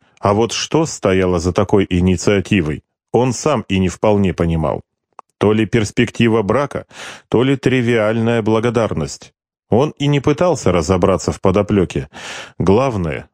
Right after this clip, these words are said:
он просто хотел оказаться с ней там, у себя дома. А дальше? Дальше дом подскажет, как быть.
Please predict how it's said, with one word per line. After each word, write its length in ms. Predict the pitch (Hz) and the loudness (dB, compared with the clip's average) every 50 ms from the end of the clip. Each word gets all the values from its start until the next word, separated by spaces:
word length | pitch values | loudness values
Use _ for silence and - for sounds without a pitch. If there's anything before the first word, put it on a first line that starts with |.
| _ - | _ 0
он 220 | 113 113 117 113 | 0 2 2 0
просто 560 | - - 104 104 110 123 120 - - - 131 120 | 0 0 2 2 2 0 -2 -6 -4 -2 -2 0
хотел 400 | - 131 120 - - 104 107 117 | 0 0 0 2 2 2 2 2
оказаться 720 | - 117 101 - 120 107 92 - 104 110 - - 120 - | 0 0 0 0 0 0 2 0 0 0 2 0 -2 0
с 140 | - - | 0 2
ней 200 | 98 107 113 104 | 2 2 2 2
там, 360 | 92 _ - 135 123 101 - - _ - | 0 _ -2 0 0 0 -2 -6 _ -4
у 120 | - 95 | -2 -2
себя 340 | 95 - 120 107 98 113 120 | 0 2 0 2 2 2 0
дома. 380 | 98 104 131 127 98 78 67 - _ _ _ _ _ _ _ _ - | 2 0 0 0 0 -2 -4 -8 _ _ _ _ _ _ _ _ 0
А 140 | 101 98 | 0 0
дальше? 580 | 87 87 120 143 139 - - - - - - - _ _ _ _ _ _ _ - - - - - - - - - - _ - | 2 2 0 0 0 -4 -8 -10 -10 -10 -12 -14 _ _ _ _ _ _ _ -10 -10 -10 -10 -10 -14 -14 -14 -16 -12 _ -4
Дальше 500 | - 85 127 156 156 143 - - 76 71 | 0 2 2 2 0 -2 -4 -6 -6 -6
дом 320 | 71 76 - 151 139 110 | -2 0 2 2 2 2
подскажет, 560 | - 127 - - - - 147 110 82 73 - | 0 -2 -2 -2 -2 0 0 0 0 -2 -4
как 220 | - 92 85 73 76 | -2 -2 -2 -2 -2
быть. 300 | 78 73 - - - | -4 -6 -6 -6 -14